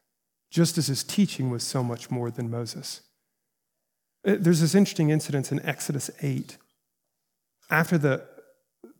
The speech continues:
third plague, the gnats, the false magicians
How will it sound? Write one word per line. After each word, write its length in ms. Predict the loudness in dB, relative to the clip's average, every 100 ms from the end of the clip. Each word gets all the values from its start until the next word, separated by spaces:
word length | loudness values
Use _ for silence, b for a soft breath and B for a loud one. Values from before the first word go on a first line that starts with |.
| _
third 320 | 0 2 2
plague, 340 | -2 -6 -6 -4
the 140 | -2
gnats, 640 | 0 0 -2 -6 -8 -8 -10 _ _ _ _ _ _ _ -8
the 60 | -6
false 640 | 0 2 2 0 -6 -8 -10 _ _
magicians 840 | -2 0 2 0 0 -4 -4 -6 -10